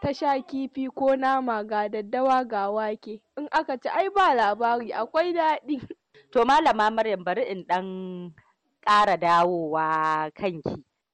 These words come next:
Speaker 2: abinciccikan zamani ɗin nan. A ko da wani lokaci, wasu lokutan kamar idan aka je asibiti za ki ji likita ya ce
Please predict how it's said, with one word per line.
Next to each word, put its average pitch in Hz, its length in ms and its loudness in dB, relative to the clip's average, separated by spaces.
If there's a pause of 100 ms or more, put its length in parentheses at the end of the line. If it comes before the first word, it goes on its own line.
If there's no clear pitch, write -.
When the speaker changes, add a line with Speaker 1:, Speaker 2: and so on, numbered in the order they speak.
Speaker 2:
abinciccikan 349 800 0
zamani 185 540 -2
ɗin 185 260 -8
nan. 156 120 -10 (360)
A 233 120 4
ko 320 200 2
da 302 120 4
wani 214 280 0
lokaci, 226 840 -2
wasu 220 380 -2
lokutan 214 960 -2 (420)
kamar 196 300 2
idan 190 840 -4 (320)
aka 214 260 0
je 190 520 -2 (100)
asibiti 196 720 -6
za 202 160 0
ki 208 140 -16
ji 180 360 -10
likita 202 420 -8
ya 175 240 2
ce 180 560 -6